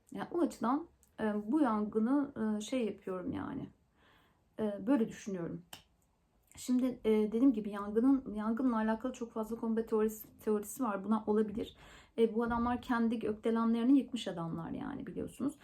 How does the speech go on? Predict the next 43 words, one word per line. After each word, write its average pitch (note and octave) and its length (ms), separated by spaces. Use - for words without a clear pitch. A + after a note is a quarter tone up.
E, A3 140
şimdi A#3 220
şöyle A#3+ 220
bir A3 140
teori G3+ 260
daha G3 220
var. G#3 140
Yani G#3+ 400
ta-, G3+ 240
e, F#3+ 380
tamamen A3 560
oradaki G3 420
şey, F#3 400
e, G3 200
popülasyonu F#3+ 640
yok A3 220
edip B3 260
yeni G#3+ 200
bir A3 120
akıllı G#3+ 320
şehir F#3 280
kurma E3+ 300
projesi - 520
var. E3+ 120
Olmaz B3+ 400
diyemem A3 300
ama, G#3 260
e, G3+ 260
bilemiyorum. F3+ 540
E, G#3 140
bu B3 80
arada E4+ 120
yangının A3+ 560
yine A#3+ 220
bu A#3 60
kadar B3+ 300
çok G#3+ 180
şey B3 160
olmasının A3+ 480
nedeni, F#3 320
bu G#3 80
kadar G#3+ 320
böyle, G#3+ 300